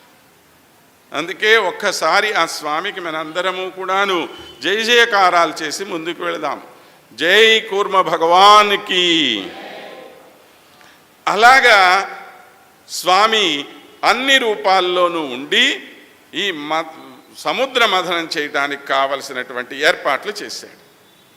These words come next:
ఇంత చేసినా తిప్పే శక్తి కూడా వీళ్ళకి లేదు. ఆ తిప్పటం కూడా ఆయనే చేసేసాడట. అంటే ఈ సముద్ర మథనం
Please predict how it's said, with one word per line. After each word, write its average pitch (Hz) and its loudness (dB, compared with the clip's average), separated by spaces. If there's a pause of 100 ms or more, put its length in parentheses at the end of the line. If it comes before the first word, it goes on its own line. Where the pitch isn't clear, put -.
(720)
ఇంత 151 0
చేసినా 131 2 (380)
తిప్పే 196 -2
శక్తి 180 -6
కూడా 170 -4
వీళ్ళకి 135 -2
లేదు. 123 -6 (1300)
ఆ 175 4
తిప్పటం 226 -2
కూడా 226 4
ఆయనే 214 4
చేసేసాడట. 160 -6 (1700)
అంటే 202 0
ఈ 226 -4
సముద్ర 196 -4
మథనం 196 -2